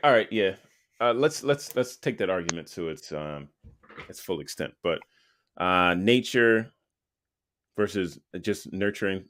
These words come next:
things, you know, shaping it. No, no. Nature is shaped by, uh,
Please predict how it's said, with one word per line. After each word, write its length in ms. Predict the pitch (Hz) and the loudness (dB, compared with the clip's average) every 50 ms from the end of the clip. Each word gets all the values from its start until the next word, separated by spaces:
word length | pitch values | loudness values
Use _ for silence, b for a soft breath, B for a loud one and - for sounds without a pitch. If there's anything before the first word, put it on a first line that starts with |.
| - - - | -16 -10 -8
things, 240 | 98 95 90 82 | -8 -8 -8 -8
you 100 | - - | -10 -8
know, 180 | 87 78 73 73 - _ _ _ _ - | -8 -8 -8 -10 -14 _ _ _ _ -10
shaping 400 | - - 107 101 101 - 98 98 | -4 0 0 0 0 0 -4 -4
it. 160 | 98 - - _ _ _ _ _ | -4 -6 -8 _ _ _ _ _
No, 180 | - 277 339 - | -2 0 2 2
no. 200 | 107 90 78 - _ _ _ _ _ _ _ _ _ - | 2 0 -2 -6 _ _ _ _ _ _ _ _ _ -12
Nature 880 | 113 120 139 165 190 220 214 - - 202 170 104 92 104 117 131 139 - _ _ - | -6 -2 0 0 0 0 -2 -2 0 2 4 4 4 2 0 -2 -8 -18 _ _ -4
is 120 | 127 123 117 | -2 -2 -2
shaped 460 | - - - 156 147 139 - - 95 | -4 -4 -2 -2 -2 -2 -4 -6 0
by, 380 | 92 98 92 85 85 82 85 - _ _ _ _ _ _ _ _ _ _ _ _ - | 0 2 2 2 0 -2 -4 -8 _ _ _ _ _ _ _ _ _ _ _ _ -6
uh, 500 | 92 92 90 87 85 85 82 82 80 | -4 -2 -2 -2 -2 -2 -2 -4 -4